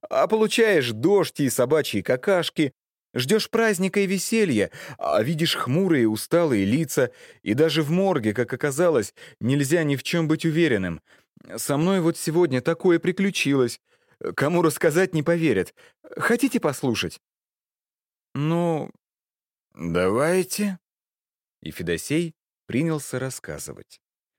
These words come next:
По порядку, начиная с Вия и далее по тексту.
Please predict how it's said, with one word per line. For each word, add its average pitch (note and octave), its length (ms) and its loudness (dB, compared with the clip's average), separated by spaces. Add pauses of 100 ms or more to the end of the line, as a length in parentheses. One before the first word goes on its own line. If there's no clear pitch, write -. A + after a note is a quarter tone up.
(120)
По F#2+ 100 -2
порядку, E2+ 760 -2 (280)
начиная A#2 580 -2
с - 180 -6
Вия F#2 560 -2 (160)
и C#2+ 120 -10
далее C3 400 -2
по G2+ 160 -6
тексту. - 560 -12